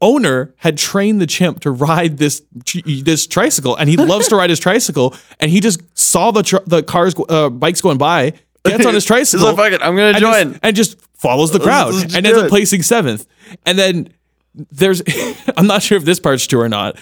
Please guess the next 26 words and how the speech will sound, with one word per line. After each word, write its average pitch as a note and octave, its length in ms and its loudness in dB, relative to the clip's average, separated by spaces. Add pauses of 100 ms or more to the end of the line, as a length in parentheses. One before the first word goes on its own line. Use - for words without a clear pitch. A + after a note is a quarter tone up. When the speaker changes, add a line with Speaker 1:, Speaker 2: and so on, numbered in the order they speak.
(240)
Speaker 1:
but C3+ 400 0 (280)
they D3 160 0
were F3+ 140 4
saying F3+ 420 0
that D#3+ 180 2
he F#3 160 -6
was F3 160 2
trying E3+ 380 0
to G#3 100 -4
petition D3+ 500 -2
the C#3+ 80 -2
Tour - 280 0
de F3 120 -2
France D3 580 -2 (220)
to - 160 -2
let D3 260 0
this - 320 0
tricycle - 640 0
<laughs> - 60 -8
riding G#3 360 0
chimpanzee D#3+ 880 0 (320)
into G#3 280 -2
the F#3+ 100 2
Tour F3+ 240 2
de D#3 80 2
France. B2+ 480 -2